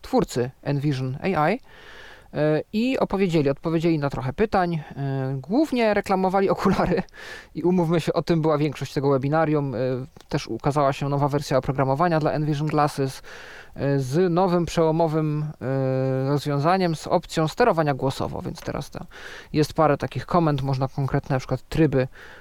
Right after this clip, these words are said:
mm, czy powiedzmy komponenty tych okularów uruchamiać za pomocą komend głosowych. Y, natomiast nas bardziej interesowało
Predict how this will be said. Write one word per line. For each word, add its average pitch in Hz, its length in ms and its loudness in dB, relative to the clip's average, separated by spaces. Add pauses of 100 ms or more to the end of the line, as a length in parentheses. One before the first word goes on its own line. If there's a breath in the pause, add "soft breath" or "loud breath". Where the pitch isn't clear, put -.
(140)
mm, 131 400 -4
czy - 160 -10
powiedzmy - 380 -6
komponenty 139 560 0
tych 123 120 -4
okularów 127 460 -2
uruchamiać 151 600 0
za 139 80 -2
pomocą 131 400 -4
komend 165 340 2
głosowych. 127 580 -2 (640 loud breath)
Y, 147 200 2
natomiast 214 500 0
nas 202 220 0
bardziej 165 360 0
interesowało 143 720 0